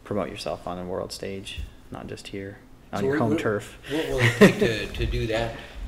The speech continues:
Speaker 2: That, uh, 'cause then you're competing against, you know, the big time,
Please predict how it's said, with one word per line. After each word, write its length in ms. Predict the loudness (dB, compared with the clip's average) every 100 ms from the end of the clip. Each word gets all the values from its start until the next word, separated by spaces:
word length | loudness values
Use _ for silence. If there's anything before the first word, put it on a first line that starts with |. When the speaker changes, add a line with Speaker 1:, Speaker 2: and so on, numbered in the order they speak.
| -6
Speaker 2:
That, 380 | -4 -4 -6 -12 -10
uh, 560 | -10 -8 -10 2 4
'cause 140 | 4 0
then 180 | -2
you're 140 | -2 -4
competing 480 | -6 -6 -4 -4 -6
against, 400 | -8 -10 -12 -16 -16
you 80 | -18
know, 100 | -16 -18 -18 -18
the 60 | -14
big 180 | -10 -10
time, 160 | -10